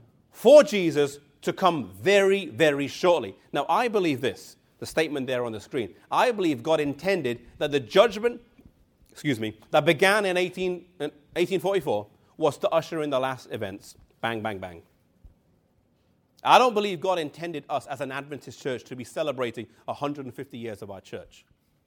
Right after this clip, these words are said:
For us to be celebrating a hundred and seventy years since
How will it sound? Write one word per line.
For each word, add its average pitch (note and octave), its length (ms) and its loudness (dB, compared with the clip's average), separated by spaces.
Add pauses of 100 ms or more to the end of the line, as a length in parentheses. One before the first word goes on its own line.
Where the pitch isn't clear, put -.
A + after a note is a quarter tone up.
(1040)
For D#3 120 -4
us D3 80 -4
to D3+ 100 -12
be D3 80 -6
celebrating C#3 720 -4
a A#2+ 60 -6
hundred C#3+ 340 -12
and B2 80 -16
seventy B2 360 -14
years A#2 400 -12 (200)
since A2+ 380 -8